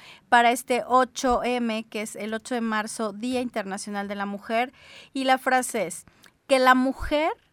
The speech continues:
sea mujer sin necesidad de ocupar otro rol para pertenecer". Gracias, queridos consentidos. Vamos a descansar, no sin antes escuchar la reflexión de nuestros invitados. ¿Con qué se despiden?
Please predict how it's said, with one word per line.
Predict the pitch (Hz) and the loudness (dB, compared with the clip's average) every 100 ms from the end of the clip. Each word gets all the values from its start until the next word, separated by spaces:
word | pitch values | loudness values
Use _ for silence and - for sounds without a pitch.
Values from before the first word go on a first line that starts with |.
| _ | _
sea | - - 311 330 403 415 | -14 -6 0 2 0 -2
mujer | - - 247 208 208 | -4 -2 0 0 -4
sin | - 233 226 | -6 -4 -2
necesidad | 226 226 220 240 233 247 | -4 -6 -6 -2 2 2
de | 294 | 2
ocupar | 302 247 - 226 | -2 -4 0 2
otro | 240 233 - 226 208 | 2 -2 0 2 2
rol | 208 214 214 302 480 _ _ | 2 6 6 4 -2 _ _
para | - 214 202 | -2 0 -2
pertenecer". | 202 196 - 190 180 185 143 147 - _ _ - - - - - | -4 -6 -6 -8 -8 -10 -14 -18 -20 _ _ -20 -20 -20 -18 -8
Gracias, | 208 302 349 359 403 | 0 4 4 4 -4
queridos | - 285 262 294 | -4 -2 -2 -2
consentidos. | - 233 220 214 - 240 233 240 240 | -4 -6 -6 -8 -8 -6 -2 -4 -2
Vamos | 233 240 240 233 | -2 0 -2 -6
a | 226 | -6
descansar, | 202 190 - 196 202 220 220 - | -6 -8 -10 -10 -6 -4 -4 -4
no | 233 262 | -4 -4
sin | 285 254 226 | -4 -6 -4
antes | 214 214 240 - | -4 -4 -8 -10
escuchar | - 196 - 214 | -14 -14 -8 -6
la | 220 214 | -4 -4
reflexión | 233 311 247 - 240 240 277 269 | -4 -6 -8 -8 -4 -4 -4 -8
de | 208 | -8
nuestros | 208 226 - 226 - | -8 -8 -10 -10 -8
invitados. | 233 233 - 185 180 | -8 -8 -6 -6 -6
¿Con | - 254 | -10 -8
qué | 302 | -6
se | 349 311 | -4 -4
despiden? | 285 277 220 - | -4 -6 -6 -8